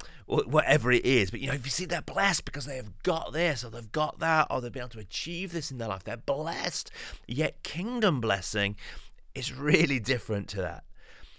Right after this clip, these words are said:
The word makarios is you're in the hands of God when.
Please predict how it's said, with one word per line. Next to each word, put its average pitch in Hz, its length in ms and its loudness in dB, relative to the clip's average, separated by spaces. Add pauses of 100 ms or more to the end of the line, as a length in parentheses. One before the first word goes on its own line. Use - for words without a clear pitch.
(140)
The 117 120 2
word 175 360 6
makarios 143 920 4 (240)
is 117 380 -2
you're 113 300 2
in 120 160 0
the 101 200 -2
hands 95 300 -4
of 85 160 -4
God 85 260 0
when. 76 400 -8